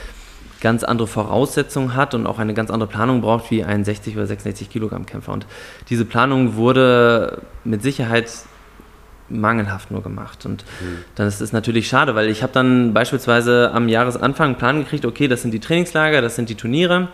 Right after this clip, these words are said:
Speaker 2: Mhm.
Speaker 1: und dann kommt immer noch mal wieder was dazu. Und, ähm, ja, dann ist es einfach schwierig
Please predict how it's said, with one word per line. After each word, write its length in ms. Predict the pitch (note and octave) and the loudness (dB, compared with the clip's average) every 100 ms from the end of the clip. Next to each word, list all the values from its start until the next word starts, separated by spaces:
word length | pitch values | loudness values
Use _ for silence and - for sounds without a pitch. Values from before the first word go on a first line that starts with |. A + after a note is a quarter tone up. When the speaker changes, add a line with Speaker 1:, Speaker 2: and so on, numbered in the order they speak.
| - | -10
Speaker 2:
Mhm. 260 | F#2 G2 - - - | -10 -10 -14 -16 -8
Speaker 1:
und 80 | A#2 | -4
dann 100 | A2+ | -2
kommt 160 | A#2+ A#2 | -2 0
immer 160 | C3 | 2
noch 120 | B2+ A#2 | 2 2
mal 140 | A2+ | 2
wieder 200 | A#2+ A2+ | 2 0
was 140 | A#2 | 0
dazu. 420 | - G#2+ - D3 D3 - - - - - - - - - - - - - - - - - - - | -4 -6 0 0 -2 -10 -18 -20 -20 -20 -20 -20 -20 -20 -20 -20 -20 -20 -20 -20 -20 -20 -20 -4
Und, 500 | A#2+ A#2+ A#2 A2 - | 2 2 2 -2 0
ähm, 400 | A2 A2+ A2 A2 A2+ A2 B2 - D#2+ | 2 2 0 -2 -4 -8 -10 -8 -2
ja, 360 | A#2 A#2+ G#2+ G#2 | 2 4 2 -2
dann 400 | A2+ G#2+ A2 G#2+ G#2+ A2+ - | -2 0 0 -2 -6 -10 -6
ist 140 | A2 | -6
es 120 | A2 | -6
einfach 240 | A2 G#2+ - | -6 -6 -8
schwierig 960 | - A#2 C3 C3 C3 B2+ - - - | -8 -2 0 4 2 0 -6 -14 -18